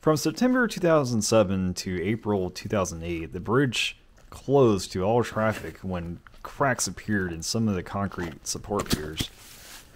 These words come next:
During the closure, contractors added new pilings to the existing piers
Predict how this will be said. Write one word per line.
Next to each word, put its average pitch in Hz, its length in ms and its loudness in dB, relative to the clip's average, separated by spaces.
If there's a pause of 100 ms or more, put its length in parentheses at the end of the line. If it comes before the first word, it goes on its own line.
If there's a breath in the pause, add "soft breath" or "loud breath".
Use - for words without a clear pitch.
(300 loud breath)
During 196 260 6
the 104 80 6
closure, 87 460 -2
contractors 92 760 -2
added 90 380 -2
new 101 200 2
pilings 92 680 0
to 92 300 -6
the 85 220 -4
existing 90 600 -2
piers 90 480 -2